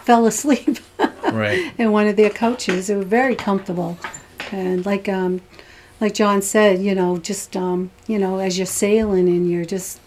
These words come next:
Speaker 1: going into port, it's really cool with that huge observation, um, deck, beautiful glass case like that.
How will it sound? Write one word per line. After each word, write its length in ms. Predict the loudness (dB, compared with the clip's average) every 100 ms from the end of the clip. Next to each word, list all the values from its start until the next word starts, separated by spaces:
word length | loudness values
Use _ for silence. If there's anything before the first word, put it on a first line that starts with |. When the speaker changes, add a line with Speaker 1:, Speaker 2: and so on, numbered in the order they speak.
| _ -6
Speaker 1:
going 280 | -2 0 0
into 220 | 0 -2
port, 380 | -10 -4 -2 -2
it's 180 | -6 -4
really 260 | -2 -2 -4
cool 440 | -2 0 2 -2 -8
with 120 | -10
that 200 | -10 -12 -16 -20
huge 380 | -10 -2 -2 -2
observation, 920 | -4 -6 -6 -6 -4 -4 -4 -6 -6 -8 -16 -20 -14
um, 440 | -12 -10 -10 -12 -14 -20 -20 -20 _
deck, 200 | -8 -8 -10 _ -16 -16 _ -18 -12
beautiful 540 | 0 2 2 -4 -8 -8
glass 440 | -4 -6 -6 -8
case 460 | -4 -4 -2 -6 -10
like 180 | -16 -14
that. 300 | -14 -14